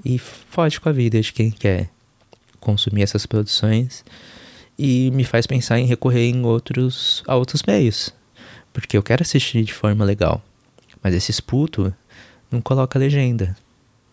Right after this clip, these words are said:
sabe? E aí complico-, complica a situação.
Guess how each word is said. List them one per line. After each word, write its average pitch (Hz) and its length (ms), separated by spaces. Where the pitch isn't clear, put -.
sabe? - 480
E 110 140
aí 123 680
complico-, - 460
complica 110 480
a 110 40
situação. 113 560